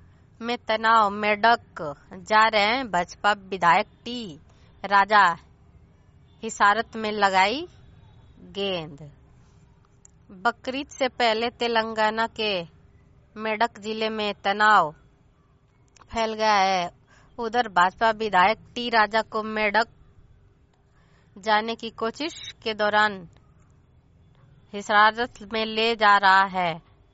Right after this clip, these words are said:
शमशाबाद हवाई अड्डे भाजपा विधायक को हिसारत में लिया गया। बता दें कि मवेशियों की कथित ट्रैफिकिंग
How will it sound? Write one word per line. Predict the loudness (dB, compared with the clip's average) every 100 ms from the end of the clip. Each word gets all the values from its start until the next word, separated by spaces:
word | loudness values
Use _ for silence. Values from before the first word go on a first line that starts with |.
| _ _ _ _
शमशाबाद | -6 -6 -6 0 2 4 2 4 4 4 0
हवाई | -2 2 4 4 0
अड्डे | -4 -4 -2 -2 -6 -16 -20 -6
भाजपा | 0 0 2 0
विधायक | 0 2 4 2 0
को | -4 -2 -2 -8 -18 _ _ -16
हिसारत | -2 2 4 2 -4
में | -10 -10
लिया | -4 0 0 -2 _ _ _ _ _ _ _ _ _ _ _ _ _ -20
गया। | -12 -4 -2
बता | -2 -2 2 2
दें | 2 -6
कि | -6 -12 -12 -16 _ _ _ _ _ _ _ _ _ _ _ _ _ _ _
मवेशियों | -4 -2 0 -4 -8 -4 0 0 -4 _ -20 -16
की | -12 -10 -12 -16 -6
कथित | -6 -6 -14 -14 -16 -16 _ _ _ _ _ _ -10
ट्रैफिकिंग | -4 -4 -4 -12 -12 -14 _ _ -10 -8 -8 -12